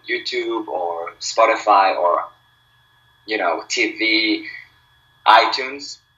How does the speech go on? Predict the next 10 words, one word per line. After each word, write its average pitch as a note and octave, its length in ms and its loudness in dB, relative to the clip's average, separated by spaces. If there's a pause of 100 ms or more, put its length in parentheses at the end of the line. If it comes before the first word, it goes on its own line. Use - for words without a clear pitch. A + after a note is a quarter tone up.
(100)
you A2+ 180 -18
basically, G#2+ 800 -4 (420)
based G#2+ 280 0
on G#2+ 100 -8
the G#2 80 -4
amount F#2+ 380 0
of F#2 120 -8
money F#2+ 300 2
you F2+ 160 -8
invested G#2+ 720 0